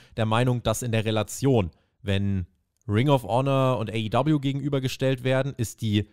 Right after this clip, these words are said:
Kerbe noch mal deutlich größer, beziehungsweise die Lücke deutlich größer als bei W W E und A E W. Denn zumindest im U-S-Markt sehen wir, dass A E W auf Tour gehen kann und gut ziehen kann,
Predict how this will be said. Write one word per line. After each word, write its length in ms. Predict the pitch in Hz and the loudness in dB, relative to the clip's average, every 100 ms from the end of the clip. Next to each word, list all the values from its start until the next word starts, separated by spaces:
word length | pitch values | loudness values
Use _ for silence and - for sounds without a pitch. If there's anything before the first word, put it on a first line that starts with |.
| _ _ | _ _
Kerbe 340 | - 120 127 131 | -2 2 2 2
noch 160 | 110 | -2
mal 120 | 107 | -2
deutlich 460 | 101 123 131 113 101 | 0 2 2 0 -4
größer, 360 | - 113 143 143 | 2 4 4 2
beziehungsweise 360 | 110 123 110 | -4 -4 -2
die 80 | 98 | -2
Lücke 220 | 101 127 | -2 -2
deutlich 420 | 113 110 120 117 - | -2 -2 -2 -4 -4
größer 360 | 113 123 113 | -2 0 0
als 220 | 95 101 | -2 -4
bei 280 | - 101 98 92 _ - | -2 0 0 -4 _ -4
W 120 | 104 | 0
W 60 | 104 | 0
E 200 | 113 151 | 0 0
und 200 | 104 - | -2 -6
A 40 | |
E 220 | 95 92 | -6 -4
W. 380 | 95 95 95 92 | -2 0 0 0
Denn 380 | 95 110 160 156 | 2 2 2 -2
zumindest 380 | - 107 107 101 | -6 -4 -2 -2
im 100 | 104 | -2
U-S-Markt 640 | 98 113 131 143 135 127 | 0 -2 -4 -2 -4 -4
sehen 360 | 104 98 139 139 | -4 -2 -2 -2
wir, 220 | 131 139 - - - | 0 -2 -4 -16 -10
dass 200 | 98 - | -8 -6
A 20 | |
E 240 | 107 104 | -6 -2
W 540 | 107 113 117 110 110 107 | 0 2 2 2 2 0
auf 160 | - - | -4 -2
Tour 200 | - 175 | 0 2
gehen 240 | 175 165 | 2 -2
kann 220 | - 160 | -2 -4
und 180 | 156 107 | -2 -4
gut 240 | - 104 - | -4 -6 -4
ziehen 320 | - 165 165 | -2 -2 -2
kann, 320 | 156 143 143 | -2 -2 -4